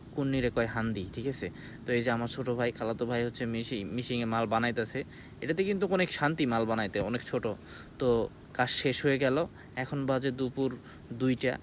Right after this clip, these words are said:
এই যে দেখেন প্লাস্টার কিন্তু পুরা রুম শেষ করে লাইছি তিন ভাই মিললে। তো সবাই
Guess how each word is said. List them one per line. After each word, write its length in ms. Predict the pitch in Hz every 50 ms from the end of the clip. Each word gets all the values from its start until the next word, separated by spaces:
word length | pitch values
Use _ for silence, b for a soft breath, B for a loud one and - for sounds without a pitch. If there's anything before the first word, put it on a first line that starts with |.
| -
এই 80 | 127 127
যে 100 | 123 117
দেখেন 280 | 117 120 110 123 120 120 107 - - - - -
প্লাস্টার 380 | - 127 117 117 - - 135 120
কিন্তু 240 | - 127 120 - 120
পুরা 240 | - - 117 120 117 113 98 - 120 117
রুম 140 | 127 123 120
শেষ 220 | - - 120 117 -
করে 180 | - 135 120 117
লাইছি 240 | 117 113 113 - 113
তিন 160 | - 117 113 113 113
ভাই 140 | 117 113 110
মিললে। 300 | 113 113 113 113 120 143 147 - B B B B B B B B
তো 100 | - 120 113 113 101 - - - B B B B B B -
সবাই 360 | - - 123 107 117 113